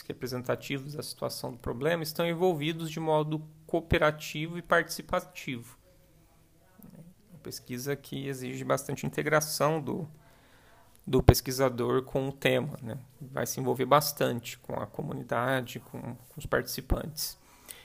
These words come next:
E tem, por fim, aqui, o último tipo de pesquisa, ela envolve ainda mais interação do pesquisador, da pesquisadora com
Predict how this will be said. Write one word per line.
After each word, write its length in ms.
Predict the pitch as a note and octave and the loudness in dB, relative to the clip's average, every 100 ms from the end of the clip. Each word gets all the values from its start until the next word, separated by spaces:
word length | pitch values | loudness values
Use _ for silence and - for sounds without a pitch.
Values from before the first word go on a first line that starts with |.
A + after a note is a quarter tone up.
| - | -12
E 60 | - | -10
tem, 320 | - E3 F#3+ | 4 4 4
por 240 | F#3+ D#3+ | 2 0
fim, 340 | D3 - E3+ D3 | 0 -2 -2 -2
aqui, 480 | - - F#3+ D#3 | -4 -6 -4 0
o 40 | B2 | -2
último 280 | C3 - D3+ | -2 -6 -6
tipo 280 | D#3 - | -8 -10
de 80 | D3 | -12
pesquisa, 640 | D3+ C#3+ - - D#3 D3 D#3 | -6 -6 -6 -6 -4 0 2
ela 260 | D3+ D3+ | 2 0
envolve 580 | D#3 C3+ C#3+ D3+ D#3+ D3+ | -2 2 2 2 -4 -2
ainda 340 | C#3+ D3 D#3+ D3+ - | -2 0 0 -2 0
mais 320 | C#3 E3 F#3 | 6 6 4
interação 640 | F#3+ F#3 F3+ - D3+ D3+ | 0 0 0 -2 -2 -2
do 100 | D3+ | 0
pesquisador, 720 | D#3 D3+ D3 C3+ C3 B2 B2 | 0 0 -6 -2 -2 0 -2
da 80 | B2+ | -2
pesquisadora 640 | - - A#2+ A#2+ A2 A#2 A#2+ | -4 -6 -4 -6 -4 -4 -4
com 400 | - B2 C3 | 2 4 4